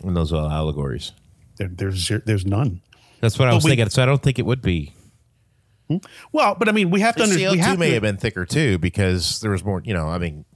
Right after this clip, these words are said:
Speaker 1: who knows?
Speaker 2: We have to, we have to accept what the world was like then, what we, what we know about the world. So we're at the end, we're at the end of the Ice Age, okay? We're at the end of, um,
Speaker 1: Which
Speaker 2: what they
Speaker 1: Ice
Speaker 2: call
Speaker 1: Age?
Speaker 2: The last one, the last
Speaker 1: Well,
Speaker 2: Ice
Speaker 1: well, no,
Speaker 2: Age.
Speaker 1: we had, we had an Ice Age in, uh,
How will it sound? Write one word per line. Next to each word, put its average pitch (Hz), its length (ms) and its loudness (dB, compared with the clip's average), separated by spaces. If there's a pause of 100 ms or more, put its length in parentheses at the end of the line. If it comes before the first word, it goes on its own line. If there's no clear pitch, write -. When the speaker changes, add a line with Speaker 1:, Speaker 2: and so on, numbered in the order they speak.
(100)
Speaker 1:
who 117 100 -2
knows? 113 220 0
Speaker 2:
We 247 100 0
have 269 140 0
to, 240 200 -2
we 185 100 2
have 277 140 2
to 294 60 0
accept - 320 -2
what 190 120 -2
the 165 60 0
world 151 280 0
was 135 120 0
like 160 240 0
then, - 120 0
what 208 80 2
we, 185 120 0 (200)
what 185 80 -4
we 170 80 2
know 170 100 2
about 143 220 0
the 135 60 -2
world. 135 340 -2
So 170 460 -2
we're 202 160 0
at 220 100 -4
the 226 160 2
end, 226 120 0
we're 175 100 2
at 160 40 -2
the 185 140 2
end 254 100 2
of 196 80 0
the 175 120 0
Ice 165 200 0
Age, 98 320 -10 (300)
okay? 127 340 -2 (200)
We're 147 100 0
at - 60 -4
the 151 100 2
end 170 120 2
of, 143 240 -2
um, 120 460 -2 (120)
Speaker 1:
Which 131 160 -2
Speaker 2:
what 113 80 2
they 87 60 2
Speaker 1:
Ice 76 60 0
Speaker 2:
call - 120 0
Speaker 1:
Age? 69 280 -2 (1000)
Speaker 2:
The 107 360 -2 (440)
last 117 280 -4
one, 85 220 -12 (120)
the 110 80 -4
last 117 320 -4
Speaker 1:
Well, 160 140 2
Speaker 2:
Ice 185 60 2
Speaker 1:
well, 190 80 2
no, 170 100 2
Speaker 2:
Age. 175 60 2
Speaker 1:
we 165 80 4
had, 160 200 0
we 151 100 2
had 165 100 2
an 156 80 0
Ice 160 200 0
Age 139 260 -2
in, 117 500 0
uh, 90 500 0